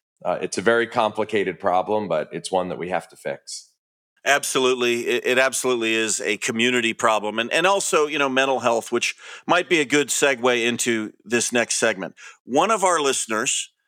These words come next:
Speaker 2: uh, who goes by N C Navy Mom from Carlsbad, California, writes us about a Medicare cut. Okay, now, apparently this is, you were in the military, uh,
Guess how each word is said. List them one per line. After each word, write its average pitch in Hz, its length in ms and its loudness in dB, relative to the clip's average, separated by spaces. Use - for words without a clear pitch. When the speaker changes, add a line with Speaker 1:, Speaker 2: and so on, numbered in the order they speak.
Speaker 2:
uh, 110 200 2
who 123 140 0
goes 135 280 2
by 131 320 2
N 170 340 2
C 175 520 -2
Navy 143 520 0
Mom 110 540 -2
from 107 220 -6
Carlsbad, 147 600 2
California, 107 600 0
writes 120 320 0
us 113 200 0
about 117 380 2
a 127 220 4
Medicare 190 1000 0
cut. - 520 0
Okay, 135 320 2
now, 143 240 2
apparently 190 500 0
this 185 300 0
is, 208 260 -2
you 160 220 0
were 214 160 2
in 175 80 0
the 156 60 -2
military, 143 680 0
uh, 120 240 0